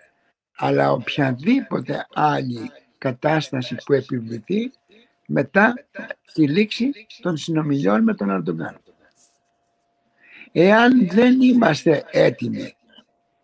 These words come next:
ποιος διεθνής συσχετισμός μας ευνοεί; Προσέξτε, δηλαδή, κάτω από ποιον διεθνή συσχετισμό η Ελλάδα μπορεί να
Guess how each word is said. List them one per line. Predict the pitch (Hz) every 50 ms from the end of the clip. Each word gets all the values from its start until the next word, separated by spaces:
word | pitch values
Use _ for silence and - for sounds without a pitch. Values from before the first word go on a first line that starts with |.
| _ _ _
ποιος | - - - 247 254 254 226 208 226 - - -
διεθνής | 139 131 165 180 175 160 131 - 165 170 170 160 139 -
συσχετισμός | - 131 - - 151 127 123 135 123 131 151 156 143 123 - _ - - - 151
μας | 151 143 143 139 139 - - _
ευνοεί; | _ 160 151 143 120 147 139 139 135 139 135 131 117 104 - - - - _ _ _ _ _ - - _ - - _ _ _ _ _ _ _ _ _ _ _ _ _ _ _ _
Προσέξτε, | - - - 262 254 - - - - - - 262 - _ - _ _ _ _ _ _ _ _ _ _ _ _ _ _
δηλαδή, | - 214 214 214 202 196 226 220 233 - 208 - - _ 226 220 - _ _ _ _ _ _ _ _
κάτω | _ 233 233 233 - 240 -
από | - 185 - - 196 190 - - - - _ _ _
ποιον | - - 247 262 277 254 226 196
διεθνή | 165 151 156 185 180 165 147 - 190 185 185 185 175 156 139
συσχετισμό | 127 131 151 139 139 156 156 131 143 135 131 151 180 220 247 262 277 - _ _ - - - - _ _
η | - 160 175
Ελλάδα | 180 190 202 226 240 240 220 180 170 170
μπορεί | 180 208 202 208
να | 208 196 -